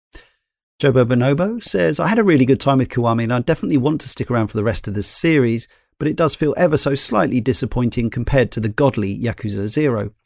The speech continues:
Sub-stories, for example, were a bit more samey, with Kiryu constantly uncovering and failing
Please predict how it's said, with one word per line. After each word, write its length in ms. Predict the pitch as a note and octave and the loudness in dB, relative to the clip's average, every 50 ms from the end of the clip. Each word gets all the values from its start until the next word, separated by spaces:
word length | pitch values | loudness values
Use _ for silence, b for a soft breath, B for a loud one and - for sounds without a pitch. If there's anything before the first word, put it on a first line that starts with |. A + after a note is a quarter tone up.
| b b b b | b b b b
Sub-stories, 580 | - - G3 G3 - - - C3+ C3 C3 A#2 - | -2 0 2 2 2 2 2 2 2 2 2 0
for 120 | - C#3 | 0 -2
example, 580 | C3 - - F3 E3 D#3 C#3 - C3 B2+ A#2 - b b b b | 0 0 2 2 2 2 2 2 0 0 0 -2 b b b b
were 80 | - D3 | 0 0
a 40 | D3+ | 2
bit 180 | D3+ F#3+ - - | 2 0 0 2
more 160 | D#3 D3 C#3 | 2 2 2
samey, 580 | - - - D3 C#3 C3+ C3+ C#3+ C#3+ C#3 C3+ - _ _ _ - | 0 0 0 2 4 4 4 4 2 0 -2 -6 _ _ _ -4
with 160 | C3+ - - | -4 -4 -2
Kiryu 360 | - - E3+ D#3+ D3 C#3 C3 | 0 0 2 2 4 2 2
constantly 600 | - - - D#3+ G3+ - - D3 C3 B2+ C3 B2+ - | 0 0 -2 -2 -2 -2 -2 -2 0 2 0 0 2
uncovering 540 | - C#3 C#3 B2+ - - C3 C3 C3+ C3+ C3 | 0 0 0 0 0 -2 0 2 2 2 2
and 100 | C3+ C3 | 2 -2
failing 500 | - - F3 E3+ D3 A#2 G#2+ A2 A#2 A2 | -2 -2 0 2 2 2 2 0 -4 -6